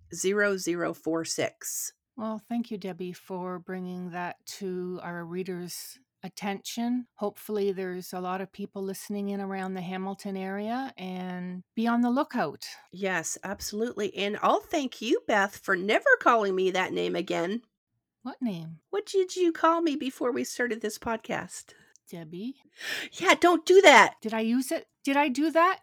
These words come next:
Speaker 1: You did.
Speaker 2: Ah!
Speaker 1: <laughs>
Speaker 2: I've been so, trying so hard not to. I, even at home when I'm talking about you, I try to say Deb. Ugh.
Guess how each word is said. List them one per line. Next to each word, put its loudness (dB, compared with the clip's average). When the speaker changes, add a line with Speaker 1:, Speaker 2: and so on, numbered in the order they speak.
Speaker 1:
You 10
did. 4
Speaker 2:
Ah! 12
Speaker 1:
<laughs> 0
Speaker 2:
I've 6
been -2
so, 10
trying -4
so 0
hard 2
not 0
to. 0
I, 6
even 6
at 2
home -2
when -2
I'm -4
talking 4
about 0
you, -4
I 0
try 0
to -4
say -4
Deb. -2
Ugh. 2